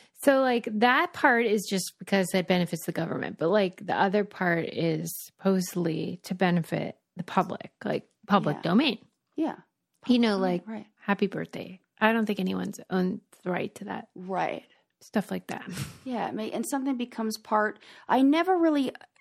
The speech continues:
Speaker 2: I, it, I feel like there's so much gray area because it's like Saturday Night Live can do a parody of it,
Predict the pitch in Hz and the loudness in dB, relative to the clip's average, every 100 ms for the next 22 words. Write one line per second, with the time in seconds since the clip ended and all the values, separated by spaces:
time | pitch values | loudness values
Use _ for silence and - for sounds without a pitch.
0 | _ _ _ _ - 170 - 240 - 240 | _ _ _ _ -8 -2 2 2 2 0
1 | - 320 294 262 233 220 - - 233 247 | 2 2 2 2 0 0 0 0 2 2
2 | 240 - 196 196 202 185 160 147 165 170 | 0 -2 0 2 2 2 2 0 -4 -10
3 | 185 - 170 - 233 233 226 214 - 196 | -10 -4 -4 0 2 2 2 -2 2 2
4 | 190 190 190 196 190 - 208 190 185 170 | 2 -2 -4 -2 -2 0 0 2 0 0
5 | 165 165 147 | 0 0 -2